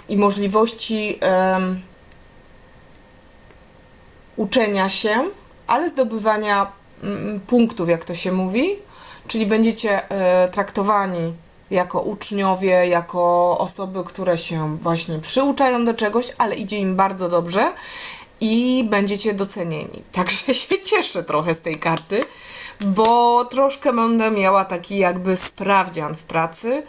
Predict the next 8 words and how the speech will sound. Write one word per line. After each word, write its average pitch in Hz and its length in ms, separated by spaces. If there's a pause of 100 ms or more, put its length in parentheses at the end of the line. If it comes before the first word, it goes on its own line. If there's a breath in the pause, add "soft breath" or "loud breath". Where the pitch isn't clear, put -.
(200 loud breath)
swoich 320 420
umiejętności. 247 920 (460 loud breath)
Em, 202 760 (1120)
ale 220 340 (340)
może 202 340
na 185 120
tym 180 220
zaprzestanę. 170 1120